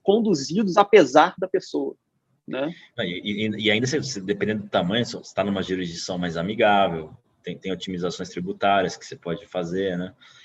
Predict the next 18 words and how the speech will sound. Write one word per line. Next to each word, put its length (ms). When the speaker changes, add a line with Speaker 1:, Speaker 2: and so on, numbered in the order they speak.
Speaker 2:
Tem 100
uma 100
série 360
de 120
benefícios, 680
né? 240
Uma 120
série 360
de 60
Speaker 1:
Uma 60
Speaker 2:
benefícios. 320
Speaker 1:
série 180
de 80
benefícios, 680
uma 120
série 180
de 60
benefícios, 580